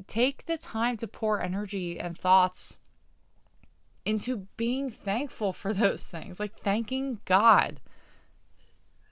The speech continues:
that he's given that to you, right? So, I'm thankful for you that you're here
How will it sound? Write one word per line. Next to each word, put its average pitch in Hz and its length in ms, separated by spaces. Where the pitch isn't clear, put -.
that 214 120
he's 247 240
given 330 320
that 247 180
to - 140
you, - 280
right? 247 300
So, 214 540
I'm 302 160
thankful 233 520
for 208 220
you 220 560
that 190 260
you're 185 140
here 202 380